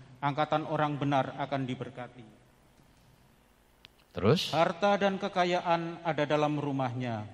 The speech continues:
Speaker 1: kebajikannya tetap untuk selamanya.
Speaker 2: Perhatikan, saudara,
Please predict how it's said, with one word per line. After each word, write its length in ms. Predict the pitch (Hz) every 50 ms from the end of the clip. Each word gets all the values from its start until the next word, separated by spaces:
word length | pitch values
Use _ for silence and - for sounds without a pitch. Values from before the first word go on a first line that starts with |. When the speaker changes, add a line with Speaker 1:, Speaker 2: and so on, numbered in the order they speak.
| - - - - - - - -
Speaker 1:
kebajikannya 960 | - 147 131 151 143 139 139 - 139 143 139 151 156 151 151 147 147 143 139 139 139
tetap 480 | 180 170 - - 196 190 190 - -
untuk 320 | 175 156 151 139 143 - -
selamanya. 720 | - 139 131 123 120 117 117 113 107 104 101 101 92 -
Speaker 2:
Perhatikan, 400 | 104 90 85 - 104 - 110 92
saudara, 400 | 87 90 85 82 73 76 73 -